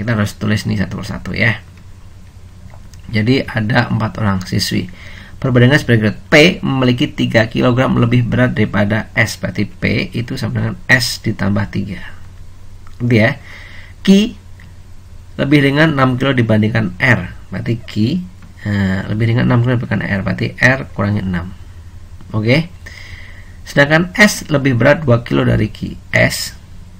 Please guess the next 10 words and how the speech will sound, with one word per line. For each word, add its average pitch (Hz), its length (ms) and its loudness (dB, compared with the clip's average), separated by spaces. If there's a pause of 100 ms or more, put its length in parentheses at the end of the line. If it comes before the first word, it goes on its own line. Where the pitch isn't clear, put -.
(440)
lebih 127 400 0
berat - 320 2
dua 117 320 2
kilo 151 180 0
dari 117 220 2
Q. - 160 -6
Berarti - 240 -2 (100)
Q - 60 -14 (480)
ditambah 117 520 0
dua. - 220 -4